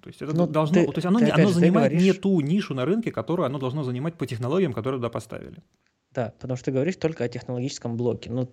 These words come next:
Speaker 2: цена устройства сказывается все-таки из спроса и предложения.
Speaker 1: Безусловно, конечно, нет, я тут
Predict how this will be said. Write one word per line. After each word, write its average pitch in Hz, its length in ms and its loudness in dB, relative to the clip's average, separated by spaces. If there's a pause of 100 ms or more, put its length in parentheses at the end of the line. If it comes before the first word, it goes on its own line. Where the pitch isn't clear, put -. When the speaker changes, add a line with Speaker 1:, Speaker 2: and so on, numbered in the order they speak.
(540)
Speaker 2:
цена 131 220 0
устройства 180 460 0
сказывается 127 640 0
все-таки 131 320 -8
из - 80 -10
спроса 160 420 0
и 127 40 -2
предложения. 117 560 -2
Speaker 1:
Безусловно, 214 480 -2
конечно, 180 340 -6
нет, 110 160 -10
я 170 140 -8
тут 190 160 -14